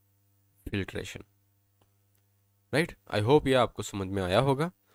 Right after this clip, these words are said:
अब अगला हमारा प्रोसेस है जिसमें हम अलग-अलग स्लो सैंड फिल्टर और रैपिड सैंड फिल्टर्स का मैकेनिज्म्स क्या होता है उनको समझेंगे,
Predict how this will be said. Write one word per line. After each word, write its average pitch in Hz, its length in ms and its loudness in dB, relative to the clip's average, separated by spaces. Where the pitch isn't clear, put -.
अब 127 180 4
अगला 165 280 6
हमारा 135 340 4
प्रोसेस 110 420 0
है 117 60 0
जिसमें 117 340 -4
हम 117 220 0
अलग-अलग 120 500 2
स्लो 139 320 4
सैंड 139 260 2
फिल्टर 139 380 0
और 104 240 2
रैपिड 104 280 2
सैंड 127 220 0
फिल्टर्स 110 400 0
का 120 140 2
मैकेनिज्म्स 131 640 2
क्या 117 140 0
होता 92 260 -4
है 90 160 -2
उनको 113 240 0
समझेंगे, 85 520 -6